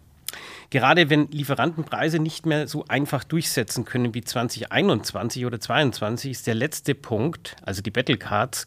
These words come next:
ganz entscheidend. Durch Gen A I entwickelte Battle Cards bekommt der Vertrieb die Möglichkeit, maßgeschneiderte Argumente in Realtime zu erhalten,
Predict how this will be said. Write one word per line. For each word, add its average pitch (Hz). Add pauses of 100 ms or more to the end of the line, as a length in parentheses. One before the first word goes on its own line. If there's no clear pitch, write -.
ganz -
entscheidend. 98 (960)
Durch 123
Gen 151
A 131
I 180
entwickelte 156
Battle 196
Cards 143
bekommt 147
der 135
Vertrieb 160
die 143
Möglichkeit, 139
maßgeschneiderte 135
Argumente 113
in 120
Realtime 151
zu -
erhalten, 90